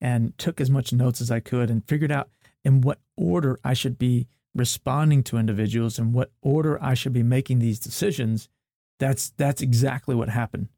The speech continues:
This evaluation, the short-term planning kicked in, and I had to excuse myself from the meeting.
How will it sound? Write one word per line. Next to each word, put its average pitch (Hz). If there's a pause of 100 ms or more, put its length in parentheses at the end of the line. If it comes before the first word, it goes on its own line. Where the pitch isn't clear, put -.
(380)
This 131
evaluation, 135
the 113
short-term 127
planning 113
kicked -
in, 113 (340)
and 117
I 120
had 117
to 117
excuse 147
myself 143
from 135
the 139
meeting. 107